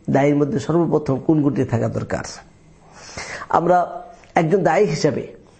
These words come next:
সর্বপ্রথম যে গুণটি একজন দায়ীর মধ্যে থাকতে হবে সেটা হলো ইখলাস।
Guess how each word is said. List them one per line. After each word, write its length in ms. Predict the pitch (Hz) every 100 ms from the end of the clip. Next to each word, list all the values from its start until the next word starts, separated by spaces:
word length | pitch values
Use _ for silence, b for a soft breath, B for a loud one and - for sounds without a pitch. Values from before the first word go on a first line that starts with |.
| _ -
সর্বপ্রথম 680 | - 208 220 208 208 185
যে 340 | 165 160 156 - - - 156
গুণটি 440 | 139 156 147 151
একজন 340 | 147 139 131 131
দায়ীর 220 | 135 135
মধ্যে 180 | 127 120
থাকতে 300 | 110 - 123
হবে 200 | 143 202 B B B -
সেটা 240 | 139 135
হলো 160 | 135 135
ইখলাস। 680 | 107 117 120 107 - -